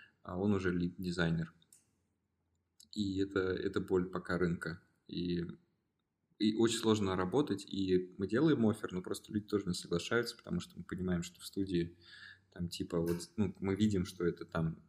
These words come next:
джун плюс, плюс, плюс или middle там минус, да, это типа, не знаю, там сто двадцать условно, да, и, а, у человека уже З П Х двести. Конечно, ну, не все готовы. Хотя недавно мы получили письмо от одного человека, что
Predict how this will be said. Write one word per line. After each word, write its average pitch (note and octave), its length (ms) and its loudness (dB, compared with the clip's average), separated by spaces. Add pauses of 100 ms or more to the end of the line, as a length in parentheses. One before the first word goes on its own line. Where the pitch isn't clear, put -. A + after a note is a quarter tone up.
джун G#2 240 -2
плюс, F#2 200 -2
плюс, F#2 260 -4
плюс - 440 2
или F2 220 2
middle E2+ 400 0
там E2+ 200 -12
минус, D#3 400 2 (600)
да, F#2 240 0
это F#2+ 240 0
типа, - 260 -8
не E2+ 100 2
знаю, D#2+ 300 -2
там D#2+ 160 -8
сто - 180 -2
двадцать F2 540 -2
условно, E2 460 -4
да, F#2 320 -10 (180)
и, F2 380 -2 (800)
а, F2 300 -8
у F2 100 -8
человека G#2 500 -2
уже F2+ 180 0
З F2+ 120 -2
П F2 140 -6
Х - 180 -16
двести. F2 460 -4 (160)
Конечно, F2 400 -14 (400)
ну, F#2+ 100 -16
не F#2 180 -12
все - 180 -6
готовы. E2+ 480 -4 (160)
Хотя - 440 -2 (240)
недавно B2+ 400 6
мы G2+ 140 4
получили G#2 460 2
письмо A#2 600 0
от F#2+ 140 -12
одного F2+ 340 -4
человека, F2+ 520 -2
что E2+ 440 -4